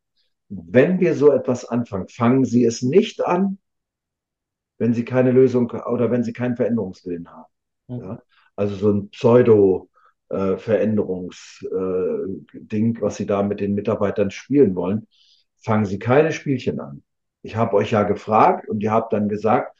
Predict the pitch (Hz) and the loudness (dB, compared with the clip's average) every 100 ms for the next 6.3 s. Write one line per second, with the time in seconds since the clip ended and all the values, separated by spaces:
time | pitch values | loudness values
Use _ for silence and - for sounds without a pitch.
0 | _ - 107 101 110 104 110 - 101 104 | _ -8 -6 -4 -4 -2 -4 -2 -4 0
1 | 120 - 107 101 95 - 95 95 131 180 | -2 0 0 0 -2 -4 -4 -4 -4 0
2 | 151 - - _ _ _ _ _ - - | 0 -2 -8 _ _ _ _ _ -18 -10
3 | 98 98 - 98 - - 123 95 78 80 | -8 -8 -8 -10 -4 0 0 0 -2 -6
4 | - - 90 - - 85 85 - 90 57 | -8 -8 -8 -8 -8 -8 -6 -6 -6 -6
5 | 82 87 95 90 87 92 101 - 123 123 | -6 -4 -4 -4 -4 -4 -6 0 2 2
6 | - - _ | -4 -12 _